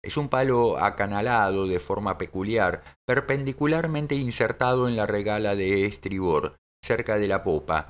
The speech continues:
que sirve de apoyo a la extremidad de madera del arpón,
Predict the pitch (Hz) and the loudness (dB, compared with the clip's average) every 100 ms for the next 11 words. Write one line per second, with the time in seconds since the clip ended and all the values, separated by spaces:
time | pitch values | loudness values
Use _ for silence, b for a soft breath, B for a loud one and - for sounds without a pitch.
0 | B _ _ 127 127 190 151 104 101 101 | B _ _ -4 0 0 2 0 2 2
1 | 107 131 127 117 104 95 104 - 104 107 | 2 -2 0 0 0 0 -4 -4 -4 -2
2 | 120 143 147 127 107 104 113 107 104 95 | -4 -4 -2 -2 -2 -2 0 0 0 0
3 | 92 - 85 76 71 | -2 -2 -2 -2 -6